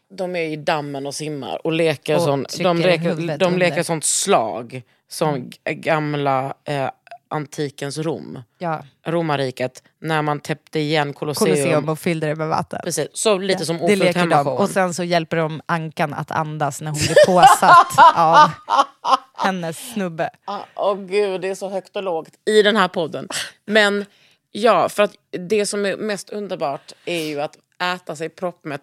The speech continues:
Speaker 1: och sen så få lägga sig ner.
Speaker 2: Ja, det är det jag menar. Det är därför
Speaker 1: Det
Speaker 2: de
Speaker 1: är
Speaker 2: är
Speaker 1: också,
Speaker 2: där.
Speaker 1: det var ju en riktig dampgrej. Jag satt ju i, i kökssoffan hela min uppväxt för att jag alltid fick lägga mig ner efter maten för
Speaker 2: Ja.
Speaker 1: att jag bara inte ville.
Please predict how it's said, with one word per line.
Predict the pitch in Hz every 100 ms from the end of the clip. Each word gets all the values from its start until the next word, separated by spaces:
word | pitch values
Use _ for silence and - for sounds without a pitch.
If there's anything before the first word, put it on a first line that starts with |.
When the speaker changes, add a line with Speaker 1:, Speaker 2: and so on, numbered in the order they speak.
| -
Speaker 1:
och | 151
sen | 180 160
så | 156
få | -
lägga | 156 147 143
sig | 156
ner. | 139 - _ -
Speaker 2:
Ja, | 226 277 330 -
det | 202 277
är | 320
det | 339 349
jag | 339
menar. | 339 330 349 247 170
Det | 202
är | 247
därför | 247 240
Speaker 1:
Det | 226
Speaker 2:
de | 220
Speaker 1:
är |
Speaker 2:
är |
Speaker 1:
också, | 180 180 170 147
Speaker 2:
där. | 170
Speaker 1:
det | 160 202 185
var | 180
ju | 175 170
en | 160
riktig | 165 165 147
dampgrej. | 143 170 180 - 143 123
Jag | 175 170 -
satt | - 175 -
ju | 160 160
i, | 160 156 -
i | - 180
kökssoffan | 202 185 - 135 139
hela | 147 170 160
min | 156 151
uppväxt | 160 - 117 -
för |
att | 151
jag | 165
alltid | 156 165
fick | 160 160
lägga | 170 151 151
mig | 165
ner | 165
efter | 151 -
maten | 156 127 - 139
för | 170
Speaker 2:
Ja. | 190
Speaker 1:
att |
jag | 160 147 135
bara | 135 135 113 - - -
inte | - 165 160 131 156
ville. | 139 147 135 131 127 -